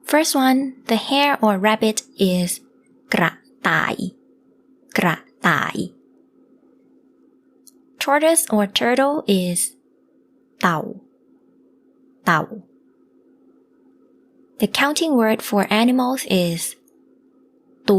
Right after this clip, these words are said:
ว ตัว. And if you want to say the hare or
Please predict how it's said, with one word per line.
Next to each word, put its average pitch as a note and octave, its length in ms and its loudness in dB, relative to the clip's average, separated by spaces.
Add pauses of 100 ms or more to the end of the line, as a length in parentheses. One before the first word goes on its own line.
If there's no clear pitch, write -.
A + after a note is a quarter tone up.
ว F3 40 2 (1800)
ตั - 20 6 (160)
ว. F3 40 2 (2000)
And F#3 100 -4 (140)
if A3 120 0
you C4+ 160 2
want C#4+ 200 -6
to D4+ 60 2 (140)
say A3+ 140 2 (480)
the G#3+ 100 4 (140)
hare G3+ 280 2 (280)
or F#3+ 80 2